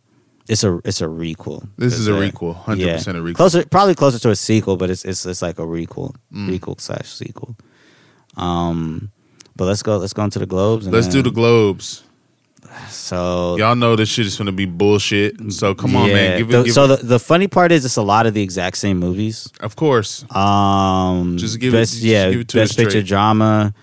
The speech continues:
Speaker 1: Avatar, Elvis, Fabelmans, Tar, Top Gun, Maverick.
Speaker 2: Wow. Maverick is back.
Speaker 1: Bruh.
Speaker 2: But all of these other, Tar, Tar, Tar belongs.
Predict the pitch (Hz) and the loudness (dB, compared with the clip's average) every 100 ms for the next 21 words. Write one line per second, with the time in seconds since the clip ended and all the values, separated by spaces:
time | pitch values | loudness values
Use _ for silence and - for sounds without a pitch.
0 | _ _ 92 104 104 - 101 98 - 98 | _ _ 0 0 2 2 4 4 2 0
1 | 101 95 95 - 98 98 95 95 92 87 | 0 0 -2 -4 -2 0 0 0 -2 -6
2 | - 98 92 92 90 87 - 92 92 - | -4 0 2 2 0 -2 -4 -4 -4 -6
3 | 85 82 80 87 87 92 82 85 98 104 | -6 -6 -8 -10 -16 -18 -8 0 4 4
4 | 95 82 - 101 _ _ _ _ - 104 | 2 0 -8 -20 _ _ _ _ -6 0
5 | 127 143 139 135 110 117 110 90 - _ | 2 2 0 -2 0 2 2 -2 -12 _
6 | - 90 90 95 92 95 101 113 135 139 | -16 -8 -2 0 0 0 0 2 4 2
7 | 139 135 151 151 147 135 135 135 123 113 | 2 2 2 0 -6 -2 2 2 2 -4
8 | - 135 131 120 110 135 127 120 113 98 | -2 2 2 2 -2 0 2 2 0 -2
9 | 87 80 | -6 -14